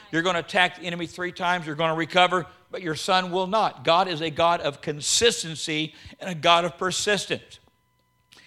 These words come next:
And as we look at two thousand fourteen, get ready to go into two thousand fourteen, we celebrate all the great, uh, milestones this, this year of what God has said, what God has done. I just,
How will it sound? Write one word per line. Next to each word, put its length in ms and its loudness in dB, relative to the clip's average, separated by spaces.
And 80 -6
as 180 4
we 120 -2
look 200 -6
at 80 -14
two 140 -6
thousand 420 2
fourteen, 400 0
get 160 -6
ready 220 -2
to 60 -12
go 160 -4
into 160 -6
two 180 -10
thousand 340 2
fourteen, 520 -2
we 100 -8
celebrate 540 -2
all 240 -2
the 100 -4
great, 320 -2
uh, 100 2
milestones 720 -2
this, 260 -8
this 340 -8
year 160 -2
of 80 -4
what 240 0
God 200 4
has 140 -4
said, 240 -2
what 220 -4
God 160 0
has 140 -8
done. 380 -2
I 80 -2
just, 260 -2